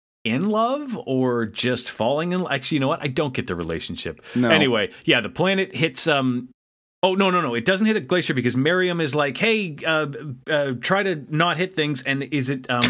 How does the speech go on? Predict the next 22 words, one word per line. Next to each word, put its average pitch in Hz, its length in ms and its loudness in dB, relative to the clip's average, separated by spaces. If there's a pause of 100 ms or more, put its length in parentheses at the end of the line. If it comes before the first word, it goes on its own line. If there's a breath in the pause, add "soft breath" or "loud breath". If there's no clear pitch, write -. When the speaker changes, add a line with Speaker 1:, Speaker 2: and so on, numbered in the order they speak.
Speaker 1:
Ironhide 143 420 2
who's - 200 2
like, 127 160 2 (100)
<laughs> - 100 -4
"It's - 180 -2
tr-, - 140 -2
like 247 180 0
trying 320 320 0
to 170 80 -6
thread 254 320 2
a 214 60 -2
needle," 220 420 2
which 117 260 -2
is 127 180 0
the 127 120 2
closest - 200 -6
Speaker 2:
Yeah, 156 180 8
Inferno's 135 500 4
flying, 101 480 0
yeah. 95 340 -2
Speaker 1:
Oh, 120 100 2
Inferno. 113 500 0